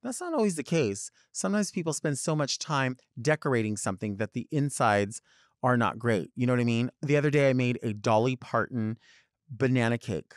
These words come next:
And I was in such a hurry and I got so frustrated because the fucking things kept coming out of the, the mixer.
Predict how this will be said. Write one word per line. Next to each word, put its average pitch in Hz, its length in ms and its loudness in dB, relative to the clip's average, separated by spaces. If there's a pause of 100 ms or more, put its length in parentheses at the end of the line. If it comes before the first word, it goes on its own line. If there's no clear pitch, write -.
(640)
And 123 100 2
I 127 60 4
was 127 160 2
in 139 80 2
such - 240 -4
a 131 60 -6
hurry 113 540 -2
and 120 100 -2
I 113 40 0
got 113 140 0
so 135 160 -2
frustrated 120 720 -2
because 107 240 -4
the - 120 -2 (1120)
fucking 143 340 -2
things 135 280 0
kept - 240 -6
coming 139 300 -2
out 123 120 0
of 113 120 -4
the, 110 260 2
the 120 160 -2
mixer. 147 460 0